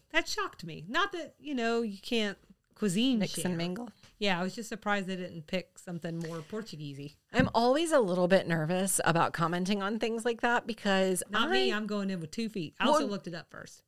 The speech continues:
Speaker 2: Okay, well, there you go. I didn't look it up, and, um, 'cause I was afraid I'd get stuck in some kind of weird, like, world history
Speaker 1: Yeah.
Speaker 2: vortex where it turns out the French invaded Portugal
Speaker 1: Surely.
Speaker 2: in the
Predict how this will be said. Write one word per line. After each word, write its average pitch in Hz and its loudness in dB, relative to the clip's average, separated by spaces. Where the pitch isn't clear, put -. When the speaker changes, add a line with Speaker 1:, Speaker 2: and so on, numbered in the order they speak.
Speaker 2:
Okay, - 10
well, 254 8
there 508 12
you 320 6
go. 151 4
I 202 10
didn't 180 2
look 139 -4
it - -2
up, 127 2
and, 170 4
um, 156 0
'cause 190 -4
I 208 4
was 208 2
afraid 254 2
I'd 220 0
get 196 -2
stuck 165 -2
in 165 -4
some 160 -6
kind 156 -6
of 156 -6
weird, 151 -4
like, 151 -4
world 147 -6
history 165 -4
Speaker 1:
Yeah. 147 -8
Speaker 2:
vortex 185 0
where 156 2
it - -8
turns 180 -4
out 170 2
the 160 -6
French - -2
invaded 160 2
Portugal 170 0
Speaker 1:
Surely. 175 0
Speaker 2:
in 156 -2
the 147 -2